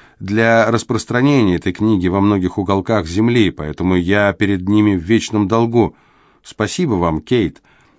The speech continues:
Спасибо Марку Смиту и Рут Логан, и Ричарду Джонсону, и Джулиану Шоу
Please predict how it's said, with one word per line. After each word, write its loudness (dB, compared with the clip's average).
Спасибо -4
Марку 0
Смиту 0
и -2
Рут -2
Логан, -2
и 0
Ричарду -4
Джонсону, 2
и -8
Джулиану -2
Шоу 0